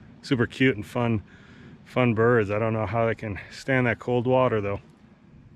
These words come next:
A couple of crossbills flowing, red crossbills, uh, flying overhead. We've also seen some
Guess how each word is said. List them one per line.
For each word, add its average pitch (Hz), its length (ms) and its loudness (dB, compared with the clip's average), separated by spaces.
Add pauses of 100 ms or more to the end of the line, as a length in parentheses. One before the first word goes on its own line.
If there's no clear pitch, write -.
(320)
A - 60 -20
couple 113 260 -2
of 92 180 -6 (160)
crossbills 120 920 0
flowing, 113 500 -4
red 113 240 -2
crossbills, 113 800 -4 (560)
uh, 95 200 -10
flying 127 360 2
overhead. 117 600 -2 (1200)
We've 117 80 2
also 113 260 0
seen 123 320 -2
some 107 320 -8